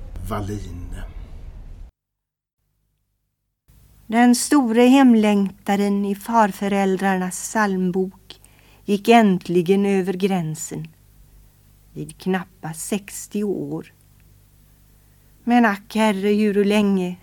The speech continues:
Speaker 2: hade han inte längtat? Hur lätt föll det av allt samman. Det höga ämbetets tyngd,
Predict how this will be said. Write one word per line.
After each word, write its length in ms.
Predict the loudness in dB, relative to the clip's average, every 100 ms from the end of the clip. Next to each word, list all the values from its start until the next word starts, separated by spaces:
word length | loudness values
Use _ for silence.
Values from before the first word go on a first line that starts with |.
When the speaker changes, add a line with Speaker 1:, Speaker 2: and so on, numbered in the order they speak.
| -12
Speaker 2:
hade 240 | -10 -6
han 220 | -6 -4
inte 260 | -4 -4 -6
längtat? 680 | -8 -8 -8 -12 -20 -20 -20 _ -20 _ _ _ _ _ _ _ _ _ _ _ _ -20 _ _ _ _ _ _ _ _ _ -20 _ _ _ _ _ _ _ _ _ -4
Hur 260 | 2 4
lätt 440 | 6 4 2 -10 -12
föll 360 | -4 0 0
det 140 | -2 -2
av 360 | -4 -6 -10
allt 400 | -10 -10 -12 -18
samman. 500 | -20 -16 -14 -12 -14 -16 -20 _ _ _ _ _ _ _ _ _ _ _ _ _ _ _ -8
Det 200 | -2 2
höga 480 | 4 6 6 6
ämbetets 960 | 6 6 4 4 2 2 0 -6 -6 -10
tyngd, 500 | -4 -2 -2 -6